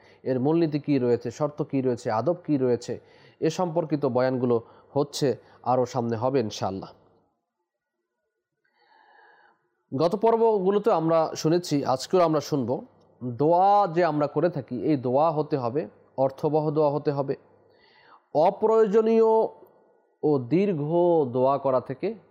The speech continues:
বেঁচে থাকতে হবে। আমরা অনেক সময় অপ্রয়োজনীয় কিছু, এমন কিছু কথা বলে থাকি, যেগুলো আদৌ দোয়ার মধ্যে বলা ঠিক না,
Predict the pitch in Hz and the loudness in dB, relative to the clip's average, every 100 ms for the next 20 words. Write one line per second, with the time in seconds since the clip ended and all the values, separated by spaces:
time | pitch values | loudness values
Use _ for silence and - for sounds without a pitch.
0 | - 120 135 117 104 - 90 - - _ | -6 -4 -4 -6 -12 -14 -16 -16 -20 _
1 | _ _ _ _ _ _ _ _ _ _ | _ _ _ _ _ _ _ _ _ _
2 | _ _ _ _ _ _ - 156 190 196 | _ _ _ _ _ _ -4 2 4 2
3 | 196 208 175 208 240 240 233 226 202 196 | 2 2 4 4 4 4 4 2 0 0
4 | 202 160 165 185 175 170 143 160 139 139 | 2 2 2 -2 -2 -2 -2 -2 0 0
5 | 139 123 143 165 - 110 147 160 165 131 | 0 -6 -10 -16 -14 -6 -4 0 2 2
6 | 139 147 123 120 127 127 120 110 117 113 | 0 -4 0 0 2 0 -2 -2 -2 -2
7 | - 143 110 87 | -6 -10 -10 -16